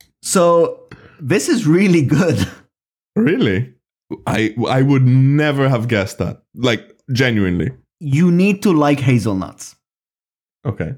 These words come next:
Speaker 1: So even just sniffing the beer, you get those hazelnut tones and that hazelnut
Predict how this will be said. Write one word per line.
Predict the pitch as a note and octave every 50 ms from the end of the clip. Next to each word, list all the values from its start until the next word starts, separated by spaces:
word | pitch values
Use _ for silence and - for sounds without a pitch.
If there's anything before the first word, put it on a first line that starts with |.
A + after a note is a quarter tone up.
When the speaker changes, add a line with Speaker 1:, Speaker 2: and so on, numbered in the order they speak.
| - -
Speaker 1:
So | - - - - -
even | - F3 G3 F#3+ G3+ G#3+ F#3
just | F3 F3 - -
sniffing | - - D3+ D3 - - F#3 E3+
the | D#3 C#3+
beer, | B2 C3+ C3 C#3+ E3 D#3+
you | C#3 C3+ C3 C3
get | C3 - - C3 B2+ B2+ - -
those | C3 B2+ B2+ A#2+ -
hazelnut | - - B2 B2+ A#2 B2+ B2 A#2+ A#2+ A#2 A2+ A2 - - - _ _ _ _ -
tones | - D3+ B2+ B2+ C#3+ D#3+ F#3 G#3 - - - _ _ _ -
and | C3 C3+ B2+ B2
that | C3 B2 -
hazelnut | A#2+ C3+ C3+ B2+ C3 B2+ B2 A#2+ A2+ - - -